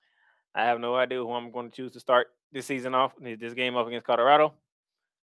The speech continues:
Some gamesmanship by, uh, Mister Chip Kelly over there when he has a home game against Colorado.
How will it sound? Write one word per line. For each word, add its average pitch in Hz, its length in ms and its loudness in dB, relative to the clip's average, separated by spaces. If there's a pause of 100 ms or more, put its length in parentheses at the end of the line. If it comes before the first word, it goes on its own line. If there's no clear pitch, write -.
(220)
Some 190 220 0
gamesmanship 285 600 6
by, 226 440 12
uh, 214 40 4
Mister 214 300 -2
Chip 190 340 -2
Kelly 190 300 6
over 165 180 4
there 139 300 2
when 123 160 -12
he 127 100 -8
has 117 140 -2
a 104 80 -8
home 123 280 -4
game 113 220 -12
against 110 280 -18
Colorado. 98 600 -8